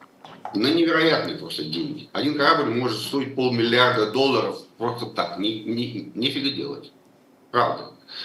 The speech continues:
Вот. И страховка, если она и поднимается на небольшие проценты,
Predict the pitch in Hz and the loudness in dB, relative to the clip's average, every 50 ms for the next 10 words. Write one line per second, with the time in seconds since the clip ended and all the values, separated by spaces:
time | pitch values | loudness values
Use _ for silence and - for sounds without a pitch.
0 | - - - - - - - 101 85 82 - - - - - - - _ _ - | -12 -12 -12 -14 -12 -8 -4 -2 -2 -2 -2 -6 -10 -12 -16 -18 -20 _ _ 4
1 | 147 156 160 160 151 - - - - - - - - 135 147 156 156 - - - | 6 8 8 8 6 4 2 -2 -6 -10 -10 -4 0 4 4 4 6 6 6 6
2 | - 131 143 143 139 160 151 151 156 151 151 - 151 147 147 170 175 196 214 185 | 6 6 4 4 4 4 4 4 4 2 2 0 0 0 0 2 4 4 4 4
3 | - - 110 113 120 120 120 120 131 139 - - - 90 98 110 123 123 - 135 | 4 2 0 0 0 2 0 0 0 -2 0 -2 -2 -2 -2 -2 -2 0 0 0
4 | 95 87 - 90 - - | 0 -2 -4 -6 -10 -14